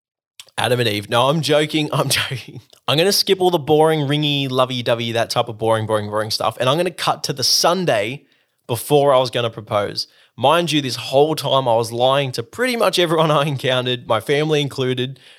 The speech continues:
I think God will forgive me for those little, little white lies. But there was one person I told my plans to, and that was my good friend Jared, who we had on the podcast a little while ago. And I told him because I really needed a hand.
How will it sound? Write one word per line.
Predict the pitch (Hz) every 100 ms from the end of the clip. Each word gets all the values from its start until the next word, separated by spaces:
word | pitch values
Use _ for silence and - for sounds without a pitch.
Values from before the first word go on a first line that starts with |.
| _
I | 107
think | - 147 151
God | 143
will | 143
forgive | 143 123 123
me | 127
for | 123
those | 120 113 120 117
little, | 120 131 147
little | 151 123
white | 117 113
lies. | 110 107 101 110 - _ _ _ _
But | 123
there | 123
was | 117
one | 117 135 165 175
person | 160 156 -
I | 135
told | 127 131 131 127
my | 117
plans | - 120 117 -
to, | 123 117 -
and | 110
that | 117
was | 135 123
my | 117
good | - 135
friend | - 127 107
Jared, | 120 123 131 131 127
who | 117
we | 110
had | 123 156
on | 151
the |
podcast | 143 131 123 120 113 117
a |
little | 123 143 123
while | 107 113
ago. | 107 101 107 - _ _ _ _ _
And | 127
I | 127
told | 127 202 202
him | 214 208
because | - - 131
I | 107
really | 135 135 143 165 160 151
needed | 135 131 127 117
a |
hand. | 110 127 113 101 113